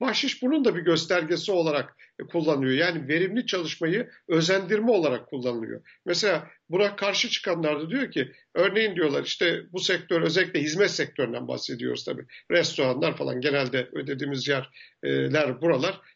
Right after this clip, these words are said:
Diyor ki, e, restoran, e, sahipleri veya ça-, e, çalıştıran müdürleri, ya diyorlar saatlik çalıştırıyoruz çoğunu. İşte saatlik çalıştırdığımız için insanlar eğer bahşiş yoksa, e, genelde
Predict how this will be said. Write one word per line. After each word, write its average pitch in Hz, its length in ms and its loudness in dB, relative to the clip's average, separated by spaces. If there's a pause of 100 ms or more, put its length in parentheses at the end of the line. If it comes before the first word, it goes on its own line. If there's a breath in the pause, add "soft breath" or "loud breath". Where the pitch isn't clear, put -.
Diyor 294 200 0
ki, 139 300 -2
e, 147 100 -4 (340)
restoran, 151 680 2
e, 143 60 -4 (560)
sahipleri 135 720 -2 (320 soft breath)
veya 139 380 -2
ça-, 156 280 -4
e, 139 360 -6
çalıştıran 135 640 -2
müdürleri, 135 560 0 (380 loud breath)
ya 196 180 0
diyorlar 131 280 -2 (140)
saatlik - 760 -6
çalıştırıyoruz 120 680 -2
çoğunu. 147 540 0 (320 loud breath)
İşte - 180 -2
saatlik 175 480 -4
çalıştırdığımız 185 800 0
için 202 320 -4 (280 soft breath)
insanlar 196 800 0 (100)
eğer 175 360 2 (320 soft breath)
bahşiş 165 460 0
yoksa, - 480 -2 (320 soft breath)
e, - 120 -2
genelde 202 720 0